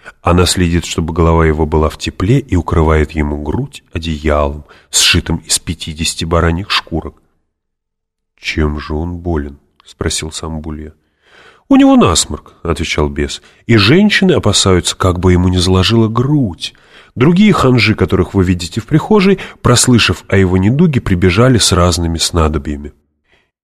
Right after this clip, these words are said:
Одна принесла от кашля настойки из грудных ягод, алтейного корня коралла и белокопытника. Другая, чтобы предохранить легкие его преподобия,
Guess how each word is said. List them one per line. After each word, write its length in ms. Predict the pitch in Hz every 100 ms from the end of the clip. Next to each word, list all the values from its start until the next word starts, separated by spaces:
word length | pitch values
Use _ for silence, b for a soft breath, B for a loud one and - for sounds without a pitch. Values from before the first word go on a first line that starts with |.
| -
Одна 400 | 101 101 113 135
принесла 640 | - 101 104 - 110 110
от 100 | 104
кашля 460 | - 127 123 - 104
настойки 600 | 104 - - 127 127 113
из 120 | 101
грудных 540 | 101 107 107 113 - 92
ягод, 560 | 87 87 76 - - _
алтейного 680 | 95 98 - 127 120 110 110
корня 520 | - 123 127 117 113
коралла 680 | - 107 98 101 113 107 101
и 200 | - 107
белокопытника. 1120 | 104 104 104 104 98 - 98 - 76 - - _ B B B -
Другая, 640 | 104 104 113 110 139 104
чтобы 300 | 78 - 90
предохранить 760 | 87 110 104 - 107 120 143 -
легкие 640 | 95 135 - - - 95
его 300 | 90 92 98
преподобия, 760 | - 98 - 85 104 131 92